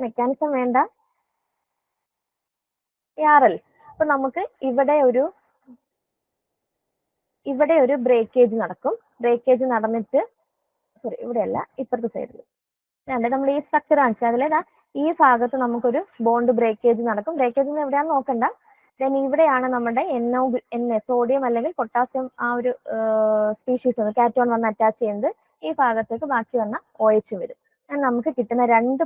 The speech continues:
പ്രോഡക്റ്റുകളാണ് glycerol and soap. ഈ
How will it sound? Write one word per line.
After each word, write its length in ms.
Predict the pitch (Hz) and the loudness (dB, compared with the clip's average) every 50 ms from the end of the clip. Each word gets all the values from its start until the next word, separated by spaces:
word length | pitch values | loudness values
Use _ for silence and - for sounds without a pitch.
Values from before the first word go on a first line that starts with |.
| - - | -2 2
പ്രോഡക്റ്റുകളാണ് 840 | 247 220 208 214 214 220 - - 262 240 240 220 202 196 220 294 - - _ _ _ _ - | 4 4 4 4 2 0 0 0 0 2 2 0 -2 -2 -4 -6 -8 -10 _ _ _ _ -6
glycerol 720 | 226 226 247 240 233 - - 277 277 277 277 277 277 262 233 214 | -2 0 0 0 0 0 0 2 2 4 4 4 4 2 2 0
and 200 | 202 196 196 208 466 - _ - - | -2 -4 -6 -8 -10 -10 _ -8 -2
soap. 240 | - 226 190 180 - - - - | 0 0 0 0 -4 -8 -10 -8
ഈ 40 | 330 | -8